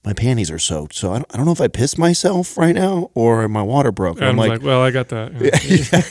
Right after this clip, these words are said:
Speaker 1: yeah.
Speaker 2: I can cause that."
Speaker 1: That happens to me all the time. No, I tell her, I said, "Like, call, call the midwife," right? So she calls her, uh, right away, or the doula, right? She calls her right away, and she's like, "Um, you should go to the hospital. I know it's a month early, but you should go to the hospital."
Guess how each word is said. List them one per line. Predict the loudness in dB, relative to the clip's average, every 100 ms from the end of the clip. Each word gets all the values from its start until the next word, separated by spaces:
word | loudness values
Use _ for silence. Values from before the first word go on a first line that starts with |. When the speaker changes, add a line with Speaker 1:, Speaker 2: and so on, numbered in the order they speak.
| 2 4
Speaker 1:
yeah. | 0
Speaker 2:
I |
can | 0 -2
cause | -2 0
that." | 2
Speaker 1:
That | 4
happens | 4 2 -2
to | 0
me | 2 4
all | 2
the | 2
time. | 0 0
No, | -2 -2 -16 -8 -2
I |
tell | 2 4 6
her, | 6
I |
said, | 4 0 -4
"Like, | -6
call, | 0 2 2 -2
call | 2 4 4
the | 4
midwife," | 2 2 0 0
right? | -2 -2
So |
she | -4 -4
calls | 2 2 4
her, | 2 2 0 -6 -20 -20 _ _ -2
uh, | 0 2 0 0
right | 2
away, | 2 2
or |
the | 2
doula, | 2 2 0
right? | -4 -6
She | -4
calls | 2 2 2
her | 0
right | 2 0
away, | 2 2 2 2
and | 0 -2
she's | -2 -2
like, | -2 0
"Um, | 0 2 2 2 0 -6 -20 _ -8
you | -6
should | 0
go | 4
to | 4
the | 4
hospital. | 2 0 -4 -4
I | 0
know | 2
it's | 2 2
a |
month | 2 0 2
early, | 2 4 2
but | 2
you | 0
should | 0
go | 2
to | 4
the | 4
hospital." | 2 0 -4